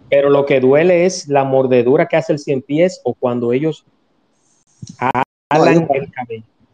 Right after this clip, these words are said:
Speaker 2: ellos para desenredarse van mordiendo, para cortar, para ver cómo pueden
Speaker 1: Para
Speaker 2: soltarse.
Speaker 1: para
Speaker 2: Ahora,
Speaker 1: ir
Speaker 2: la
Speaker 1: cortando.
Speaker 2: mordedura es otra cosa diferente. Tienen unas mandíbulas, eh, que son patas que se han ido modificando y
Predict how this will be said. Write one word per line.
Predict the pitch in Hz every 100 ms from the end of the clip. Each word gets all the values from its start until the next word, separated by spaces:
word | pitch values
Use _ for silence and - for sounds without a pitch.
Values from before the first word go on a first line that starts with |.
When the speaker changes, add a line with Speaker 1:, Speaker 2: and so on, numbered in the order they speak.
| _
Speaker 2:
ellos | - 202
para | 131 120
desenredarse | 123 131 139 143 151 - 139
van | 117 127
mordiendo, | 127 131 123 139 135 143
para | 127 113
cortar, | - 120 - 135 127
para | 120 104
ver | 107 120
cómo | 143 131
pueden | 123 120 117
Speaker 1:
Para | 120 110 147
Speaker 2:
soltarse. | - -
Speaker 1:
para | 113 107 - - - -
Speaker 2:
Ahora, | 143 120
Speaker 1:
ir |
Speaker 2:
la | 117
Speaker 1:
cortando. | 131 143
Speaker 2:
mordedura | 110 135 175
es | 131 107
otra | 104
cosa | 110 110
diferente. | 104 104 120 135 98 90
Tienen | 113 110 104 -
unas | 120 113 107 98 -
mandíbulas, | 113 110 127 135 101 104 - - _ _ _ _ _
eh, | - 101
que | 113
son | - 123 117
patas | 143 131 107 101 - _ _ _
que | 110 104
se | 98 113
han | 113
ido | 127
modificando | 120 117 113 113 117 135 104 107 117 _ _ _ _
y | - 101 98 95 92 90 85